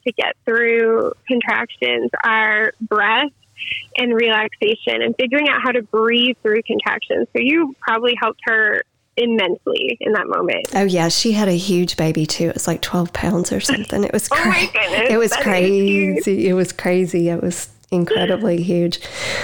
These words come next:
Speaker 2: But, you know, w-, oh, I, so we were talking earlier, and I want us to kinda share this. So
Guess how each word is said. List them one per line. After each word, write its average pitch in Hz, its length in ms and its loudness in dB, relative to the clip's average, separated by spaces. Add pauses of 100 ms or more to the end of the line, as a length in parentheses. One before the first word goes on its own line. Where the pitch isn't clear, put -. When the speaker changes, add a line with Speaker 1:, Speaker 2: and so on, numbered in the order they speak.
(180)
Speaker 2:
But, 196 400 0
you 226 140 4
know, 208 220 2
w-, 202 360 0
oh, 214 120 2
I, 208 440 0 (160)
so - 180 0
we 202 120 2
were 247 100 2
talking 202 360 0
earlier, 175 440 2
and 185 240 0
I 185 80 2
want 190 200 2
us 185 140 -2
to 202 80 -2
kinda 180 280 0
share 180 340 2
this. 170 260 0
So 180 440 2